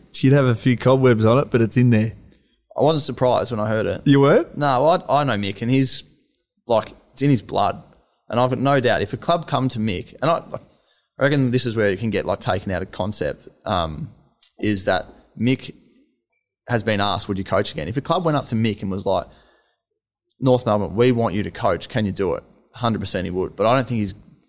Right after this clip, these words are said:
Speaker 1: going, "Oh, I'm gonna send all my interview papers into every
Speaker 2: Yeah.
Speaker 1: club. I wanna line up
Speaker 2: <laughs>
Speaker 1: for it." He's just been asked. Um, and, yeah, it's just been taken out of context, and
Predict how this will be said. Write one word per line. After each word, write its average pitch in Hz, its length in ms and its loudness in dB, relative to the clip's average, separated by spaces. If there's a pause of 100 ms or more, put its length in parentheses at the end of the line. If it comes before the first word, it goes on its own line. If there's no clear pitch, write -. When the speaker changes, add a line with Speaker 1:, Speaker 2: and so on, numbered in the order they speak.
(160)
Speaker 1:
going, 101 220 2
"Oh, 92 180 2
I'm 98 80 -2
gonna 101 100 -2
send 104 260 -2
all 101 120 0
my 95 120 -2
interview 98 300 -6
papers 98 400 -4
into 98 240 -4
every 95 200 0
Speaker 2:
Yeah. 143 80 6
Speaker 1:
club. 98 240 2
I 98 60 2
wanna 104 180 2
line 95 320 0
up 143 60 2
Speaker 2:
<laughs> - 60 -8
Speaker 1:
for - 140 -4
it." - 60 -20 (260)
He's 135 140 0
just 170 180 -2
been 107 140 0
asked. 87 520 -6 (260)
Um, 85 440 -2 (540)
and, 98 340 -2 (120)
yeah, 117 160 0
it's 82 180 -4
just 110 140 -8
been 98 140 -4
taken 95 260 -2
out 92 80 -2
of - 80 -8
context, 90 540 -6
and 76 180 -10